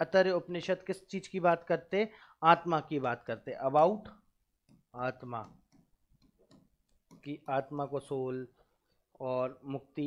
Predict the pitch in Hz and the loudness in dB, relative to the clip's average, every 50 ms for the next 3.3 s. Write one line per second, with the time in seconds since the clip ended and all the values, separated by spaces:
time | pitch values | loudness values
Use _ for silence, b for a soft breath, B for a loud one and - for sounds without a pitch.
0 | 147 - 160 156 160 156 - 160 151 - - 160 160 147 156 151 147 151 151 156 | -4 -4 -6 -6 -6 -2 -2 -2 -2 -2 -8 -8 -4 0 0 0 0 0 0 2
1 | 160 151 135 143 135 135 127 - - 127 117 - - 139 127 127 123 - 135 - | 2 4 4 4 4 4 2 -2 -6 -6 -6 -4 -6 -4 -4 -4 -6 -6 -6 -4
2 | - 123 120 113 135 127 131 131 127 - - 131 123 120 123 123 123 - - 131 | -4 -6 -6 -6 -10 -8 -8 -8 -10 -8 -8 -6 -6 -4 -6 -6 -8 -8 -8 -8
3 | 127 147 160 175 165 | -6 -6 -6 -6 -6